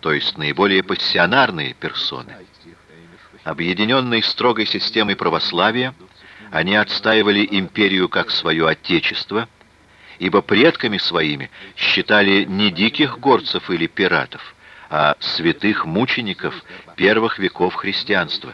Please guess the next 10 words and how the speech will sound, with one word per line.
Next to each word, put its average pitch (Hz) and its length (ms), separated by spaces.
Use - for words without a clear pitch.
Их 127 260
традиции 107 720
они 90 380
берегли 82 640
и 90 80
охраняли 82 800
даже 92 380
ценой 82 460
своей 73 580
жизни. 131 440